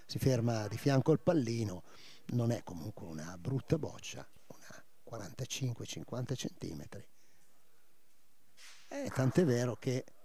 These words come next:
D'Alterio va al tiro, tiro piuttosto lento per lui, colpisce, si muove anche il pallino che adesso è vicinissimo proprio alla linea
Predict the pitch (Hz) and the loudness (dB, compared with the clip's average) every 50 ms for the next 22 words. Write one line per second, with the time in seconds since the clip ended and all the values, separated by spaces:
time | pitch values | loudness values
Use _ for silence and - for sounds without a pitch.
0 | - - - - - - - - - - - - - - - - - - - - | -16 -16 -16 -16 -16 -16 -16 -16 -16 -16 -16 -16 -16 -16 -16 -16 -12 -4 2 2
1 | 190 - - 139 135 135 131 123 117 107 90 - - - - - - - 147 135 | 2 4 4 4 6 6 6 4 2 0 -4 -6 -8 -12 -10 -8 -6 -2 2 2
2 | 131 123 147 170 - - - 131 120 123 113 87 76 - - - - - - - | 4 4 4 2 2 4 4 4 6 6 4 2 -2 -8 -12 -14 -16 -16 -16 -16
3 | - - - - - - - - - - - - - 143 135 120 117 113 110 107 | -16 -16 -16 -16 -16 -16 -16 -16 -16 -16 -14 -4 0 0 2 2 2 0 0 0
4 | 107 104 101 101 - - 135 - - - 143 - - - 170 160 151 147 143 135 | 0 -2 -2 -2 -4 -4 -6 -4 0 0 0 0 2 2 6 8 10 10 10 10
5 | - 156 - - 208 175 127 110 110 120 139 156 - - - - - - - - | 8 4 6 6 4 4 4 0 2 2 2 0 0 -4 -10 -14 -16 -16 -10 0
6 | - 190 185 - - 139 120 107 - - - 151 - - - - - - - - | 2 2 2 2 2 2 4 4 2 2 0 0 0 -2 -12 -16 -16 -14 -10 0
7 | - 165 185 175 156 135 131 127 123 131 131 117 - - 127 120 120 117 117 117 | 2 4 6 8 8 8 6 6 4 2 0 0 2 2 2 4 2 2 0 -2
8 | - - 196 190 180 135 107 107 104 104 - - - - - - - - - - | 4 6 6 8 8 4 4 2 -2 -4 -6 -8 -10 -12 -14 -16 -16 -16 -16 -16
9 | - - - - - - - - - - - - - 120 120 131 131 - - - | -16 -16 -16 -16 -16 -16 -16 -16 -16 -16 -14 -4 -2 2 4 4 4 4 2 0
10 | 123 113 110 107 104 - - - - 85 98 104 127 160 156 - - 180 165 139 | 0 0 0 -2 -4 -6 -10 -14 -14 -12 -6 4 6 6 6 6 6 8 8 10
11 | 123 - - - 117 113 - - 120 - - 120 104 98 87 - - 131 135 123 | 8 8 4 0 0 -2 -2 -4 -4 -4 -2 -4 -4 -4 -6 -2 4 6 6 8
12 | 120 110 104 95 | 6 4 2 -2